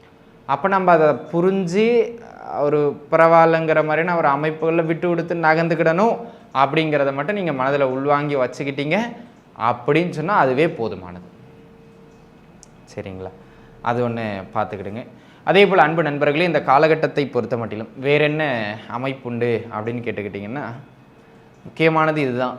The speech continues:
இந்த இடங்கள்ல மட்டும்தான் நகர்வுகள் அதிகமா இருக்கு. இந்த பூர்வீக சொத்துக்கள் ஏதேனும் வர வேண்டியிருக்கு அப்படின்னு கேட்டா, தாராளமாக நீங்கள் முயற்சிக்கலாம். இந்த காலகட்டம் அந்த பூர்வீக சொத்துக்களை பெற்றுக் கொடுக்கும்.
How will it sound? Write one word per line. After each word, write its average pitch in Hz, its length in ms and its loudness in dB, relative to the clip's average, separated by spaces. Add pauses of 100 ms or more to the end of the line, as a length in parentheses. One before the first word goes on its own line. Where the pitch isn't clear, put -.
(160)
இந்த 135 240 -4
இடங்கள்ல 143 420 0
மட்டும்தான் 135 340 -4
நகர்வுகள் 131 420 -2
அதிகமா 117 380 -2
இருக்கு. 113 180 -6
இந்த 143 140 -4
பூர்வீக 190 680 -2 (100)
சொத்துக்கள் 165 520 -2 (400)
ஏதேனும் 151 340 0
வர 143 220 4
வேண்டியிருக்கு 139 420 -2
அப்படின்னு 127 220 -2
கேட்டா, 135 220 -4 (100)
தாராளமாக 170 840 6
நீங்கள் 160 320 0
முயற்சிக்கலாம். 156 800 2
இந்த 156 160 0
காலகட்டம் 156 600 4
அந்த 165 200 -4
பூர்வீக 165 540 0
சொத்துக்களை 156 420 -6
பெற்றுக் 131 280 -6
கொடுக்கும். 107 320 -6